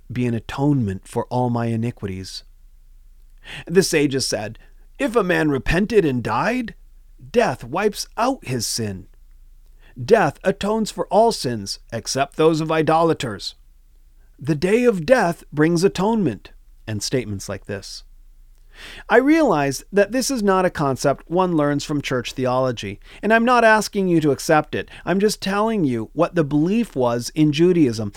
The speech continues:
so that we can understand the chain of thought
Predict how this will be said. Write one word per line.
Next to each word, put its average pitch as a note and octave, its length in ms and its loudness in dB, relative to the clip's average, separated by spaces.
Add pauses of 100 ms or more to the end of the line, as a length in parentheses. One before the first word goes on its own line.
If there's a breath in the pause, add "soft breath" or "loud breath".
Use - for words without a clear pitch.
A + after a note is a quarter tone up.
(160 loud breath)
so F#3+ 160 -2
that F3 180 2
we D#3 180 -2
can E3+ 320 -4
understand E3 800 2
the C3+ 60 0
chain E3+ 640 -2
of E3 200 -6
thought A#2 520 0